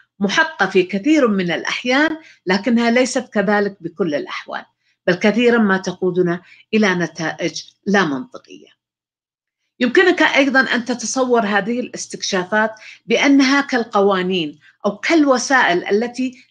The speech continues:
نستخدمها لحل مشاكلنا اليومية، وهي قد تكون عملية كتجارب نتعامل بها، يعني، يعني نغلط وبعدين نتعلم من الخطأ، لكن في عالمنا المدني المعقد الحالي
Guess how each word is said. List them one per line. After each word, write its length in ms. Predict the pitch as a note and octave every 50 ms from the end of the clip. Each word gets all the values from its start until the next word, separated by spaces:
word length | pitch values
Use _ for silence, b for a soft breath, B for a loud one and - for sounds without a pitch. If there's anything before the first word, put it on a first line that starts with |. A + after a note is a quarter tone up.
| _
نستخدمها 760 | F3+ F#3 F3+ - - G3+ G3 - G#3 B3 B3+ B3 B3+ B3+ B3+
لحل 420 | A#3+ F#3 E3+ - - B3+ B3+ A#3 G#3
مشاكلنا 760 | F#3+ F#3+ - G3 F3+ - - A#3+ A#3 A3+ A3 A3 A3+ A3+ B B B B -
اليومية، 680 | A3+ G3 G3 F3 D3 D3 D3+ C#3+ - - A2+ G2 - _ _ _ _ _ _ _ _ _
وهي 320 | G#3+ B3 C4 C4+ C4+ B3
قد 260 | A#3 - - A3+ A3+
تكون 480 | - A3+ A3 - - C4 B3 G#3+ E3+ D#3
عملية 800 | - - F#3 F3 E3 E3 E3 F3 G#3+ A3+ A#3 B3+ C#4 D4 C#4+ - _ _ _ _ _ _ _ _ _ _
كتجارب 640 | - F3+ F3+ - F#3 E3+ G3 G#3 G3 G3 F#3+ F3+ E3+
نتعامل 580 | E3+ E3+ - - - E3 F#3 F3+ F3+ F3 E3+
بها، 160 | F3+ F#3+ A3 G3
يعني، 240 | C#3 C3 D#3 - B B B B B _
يعني 280 | E3 D3+ D#3 D#3+ E3 F3
نغلط 420 | F#3+ G#3+ G3+ G#3+ G#3+ A3+ A3 -
وبعدين 260 | - C3 C#3 D#3 D3+
نتعلم 420 | D3+ D3+ - C#3 G3+ A3+ A3+ A#3 A3+
من 180 | A3+ A3+ A3+
الخطأ، 520 | A3+ G#3 - A#3+ A#3 A#3 - B3 B3+ - - _ _ _ _ _ _ _ _ _ _ _ _ _ G3+
لكن 500 | G3+ G#3 G3+ G3+ - A#3 G#3+ G3+ G3 -
في 180 | - - A#3+ A3
عالمنا 560 | F#3 - A#3+ A#3+ C4 D#4 F4 F4 D#4+ C#4+ C#4+
المدني 560 | C4+ C4+ B3+ C4 D4 D4+ A3+ C#4+ C4+ B3+ B3
المعقد 600 | A#3 G#3+ G3+ G3+ G#3 B3 C#4 - - - A3+ F#3+
الحالي 600 | G3+ F#3 F3+ - - C4+ C4+ C4+ C4 C#4+ C#4 C#4